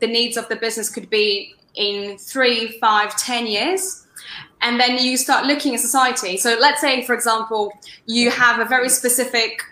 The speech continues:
type of workforce that you need to do your job. So like, uh,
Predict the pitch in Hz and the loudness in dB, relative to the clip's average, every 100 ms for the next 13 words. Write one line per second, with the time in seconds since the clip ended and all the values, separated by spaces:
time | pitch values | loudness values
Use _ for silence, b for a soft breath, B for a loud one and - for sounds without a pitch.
0 | - 240 220 220 180 202 247 - - 208 | -2 2 2 0 -4 2 2 2 -2 -2
1 | 196 - - - - 208 214 220 214 196 | 0 -4 -6 -10 -2 -2 0 0 0 0
2 | - - - 220 214 196 185 202 170 - | -6 -10 -6 0 2 2 2 2 2 -6
3 | - 214 202 196 214 196 196 190 | -8 0 2 2 2 4 4 2